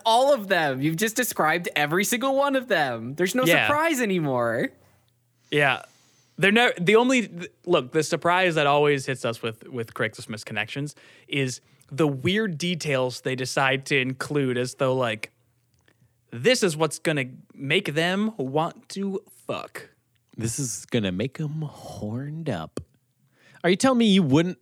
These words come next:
Speaker 3: watch a rom-com with, mm, who do we wanna
Speaker 2: No.
Speaker 3: cast? Let,
Speaker 1: No.
Speaker 3: let's say
Speaker 2: Pedro
Speaker 3: it's
Speaker 2: Pascal.
Speaker 3: just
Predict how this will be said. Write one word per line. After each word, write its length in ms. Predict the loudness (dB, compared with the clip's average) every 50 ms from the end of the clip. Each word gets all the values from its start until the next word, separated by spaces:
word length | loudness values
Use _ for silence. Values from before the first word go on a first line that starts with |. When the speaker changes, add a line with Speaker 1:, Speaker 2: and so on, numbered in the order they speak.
| _ -8
Speaker 3:
watch 560 | 0 2 4 6 6 4 2 0 -6 -6 -6 _ -16 _ _ _ _ _ _ 0 2
a 80 | 2 4
rom-com 800 | 4 4 4 4 4 2 2 2 2 4 4 4 2 2 -2 -4 -6 _ _ _ _ _ -6
with, 840 | -4 -2 2 4 4 6 6 6 6 6 6 4 2 0 -6 -20 -20 _ _ -4
mm, 680 | 0 0 2 2 2 2 2 2 2 0 0 -2 -6 -10 -16 -10 -2
who 100 | 0 2
do 60 | 4
we 100 | 4 4
wanna 200 | 4 2 2 0
Speaker 2:
No. 120 | 0 0 0
Speaker 3:
cast? 560 | 0 0 0 -2 -2 -4 -6 -10 -10 -12 -20 _ _ _ _ _ _ _ _ _ _ _ _ _ _ _ _ _ _ _ _ _ _ _ _ _ _ _ 0
Let, 240 | 2 2 2 2 4
Speaker 1:
No. 100 | 4 4
Speaker 3:
let's 180 | 4 2 2
say 200 | 2 2 2 2 4
Speaker 2:
Pedro 120 | 2 2
Speaker 3:
it's 100 | 0 2
Speaker 2:
Pascal. 440 | 0 0 2 2 2 2 0 0 -2
Speaker 3:
just 180 | -4 -6 -8